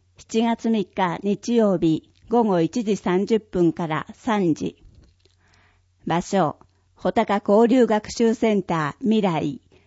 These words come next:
多目的交流ホール。講師、角谷道弘さん。内容、世界の山を登って登山の魅力と危険と安全について。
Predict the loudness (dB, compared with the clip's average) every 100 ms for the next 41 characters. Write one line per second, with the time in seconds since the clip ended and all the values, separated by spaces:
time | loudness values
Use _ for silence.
0 | _ -6 0 0 0 -2 -2 -2 -2 -2
1 | 2 2 4 4 2 0 0 0 0 -4
2 | -8 -20 _ _ _ _ _ _ _ _
3 | _ 0 4 4 0 -2 -2 -4 _ _
4 | -2 0 2 2 0 -2 -4 -4 -2 -2
5 | 0 -2 -2 -4 -4 -6 -14 -20 _ _
6 | _ _ _ _ _ _ _ -2 0 2
7 | 2 2 2 -2 _ _ _ _ _ _
8 | -2 -2 2 0 2 2 2 0 0 2
9 | 2 0 -2 _ -2 -2 -4 _ -8 -4
10 | 0 0 2 2 2 2 0 -2 -2 0
11 | 0 -4 -6 -2 0 0 0 0 -2 0
12 | 0 2 2 2 2 2 0 -2 -2 -2
13 | -8